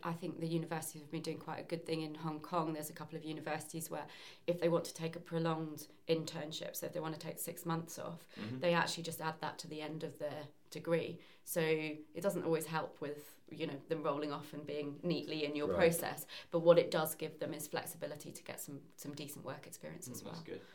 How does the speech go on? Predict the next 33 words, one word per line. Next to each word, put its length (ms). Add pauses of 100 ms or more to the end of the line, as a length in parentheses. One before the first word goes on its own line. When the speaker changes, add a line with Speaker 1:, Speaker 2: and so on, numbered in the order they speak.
(140)
Speaker 3:
Yeah. 120
Speaker 1:
Um, 500 (260)
Speaker 3:
So 40
do 60
you 60
think 120
there'll 100
be 80
more 380
employers 640 (180)
thinking 260
about 220
doing 240
your, 220 (100)
your 80
insight 380
weeks 400
or 180
work 240
experience 500
Speaker 1:
I 160
Speaker 3:
day, 300
open 320
days? 560 (100)
Speaker 1:
I 80
think 160
we're 220
getting 460
there. 260 (100)
Speaker 3:
Yeah. 360
Speaker 1:
Um, 200 (380)
I, 180
I, 60